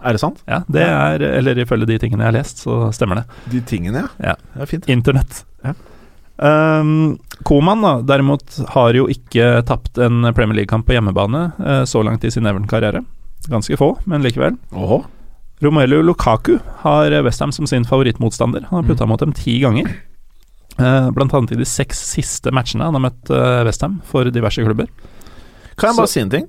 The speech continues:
Speaker 2: Mm.
Speaker 1: Eh, alle disse mine Raiola. Og hadde jeg vært United-supporter,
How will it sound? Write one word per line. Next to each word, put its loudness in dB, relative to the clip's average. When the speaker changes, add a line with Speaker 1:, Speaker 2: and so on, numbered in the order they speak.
Speaker 2:
Mm. 0
Speaker 1:
Eh, 0
alle 4
disse -2
mine 0
Raiola. 0
Og 2
hadde 4
jeg 6
vært 0
United-supporter, -2